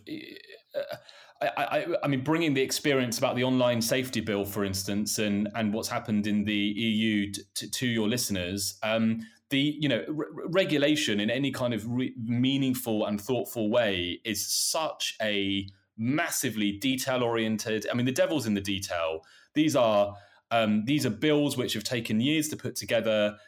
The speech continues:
you know, a-, all these different tribes of the internet coming around, the, the researchers and the activists and the,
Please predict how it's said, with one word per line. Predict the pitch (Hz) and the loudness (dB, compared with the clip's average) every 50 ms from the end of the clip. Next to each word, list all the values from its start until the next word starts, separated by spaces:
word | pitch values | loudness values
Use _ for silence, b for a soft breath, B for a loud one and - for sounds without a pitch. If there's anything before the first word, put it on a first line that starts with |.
| B | B
you | B 117 | B 0
know, | 117 113 107 110 - | 2 2 2 0 -2
a-, | - | -4
all | 131 - - 185 196 208 202 190 | -4 -2 2 2 4 4 4 2
these | 156 139 123 113 117 | 2 2 2 0 0
different | 117 135 131 127 - 123 113 110 107 107 104 | -2 -4 -4 -4 -2 0 0 2 0 0 0
tribes | - - - 151 139 139 135 135 131 123 117 110 107 | -2 0 2 2 2 4 4 2 0 0 -2 -4 -4
of | 107 101 | -2 -2
the | 110 110 117 | 0 2 2
internet | 120 120 117 - 123 117 113 110 - - | 2 0 0 -2 -2 -2 -2 -2 -4 -6
coming | - - 127 123 123 120 | -6 -4 -2 -2 0 0
around, | 117 113 113 113 120 120 120 117 120 120 113 113 110 | 0 0 2 2 2 2 2 0 0 0 -2 -2 0
the, | 110 107 107 107 | 0 0 0 0
the | 95 104 | -2 -2
researchers | 104 127 143 147 - - - 135 127 120 - - - 135 120 110 | 0 2 2 2 2 2 2 2 2 2 0 -2 -4 -2 -2 -2
and | 107 101 | 0 0
the | 104 | 2
activists | 113 127 135 - - - 131 113 120 120 120 117 117 - - - - - - | 2 0 0 -2 -4 -6 -6 -2 -2 -2 -2 0 -2 -4 -4 -4 -4 -4 -2
and | 104 98 98 | -2 0 0
the, | 95 95 95 | 2 2 0